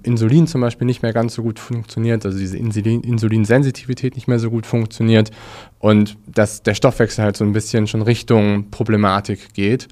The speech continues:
Und das sagt viel darüber aus, wie gut können wir Kohlenhydrate und wie gut können wir Steff-, ähm, Fett verstoffwechseln. Und je leistungsfähiger wir sind,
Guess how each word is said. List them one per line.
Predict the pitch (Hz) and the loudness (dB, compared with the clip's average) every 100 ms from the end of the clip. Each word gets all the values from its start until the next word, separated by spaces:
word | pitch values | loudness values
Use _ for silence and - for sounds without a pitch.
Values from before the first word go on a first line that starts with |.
| - - - | -20 -18 -8
Und | 107 | -6
das | 107 | 0
sagt | 120 - | 0 2
viel | 147 | 2
darüber | 139 120 117 | 4 4 4
aus, | 110 - | 2 -2
wie | |
gut | 113 113 | -8 -6
können | - 113 | -2 0
wir | 107 104 101 - | 2 4 2 2
Kohlenhydrate | - 143 135 120 117 107 | 4 6 6 2 0 -2
und | 107 | -6
wie | |
gut | 110 107 | -6 -6
können | 110 98 | -6 -8
wir | |
Steff-, | 92 98 101 _ - | -6 -6 -6 _ -12
ähm, | - 104 | -8 -4
Fett | - 107 | -4 -4
verstoffwechseln. | 107 - 101 92 - - - - - - - - | -6 -6 -6 -6 -8 -14 -14 -20 -20 -20 -20 -6
Und | 110 | 0
je | 113 | 4
leistungsfähiger | 120 185 208 - 165 151 139 | 4 4 0 2 4 6 6
wir | 127 | 4
sind, | 120 147 170 | 4 4 4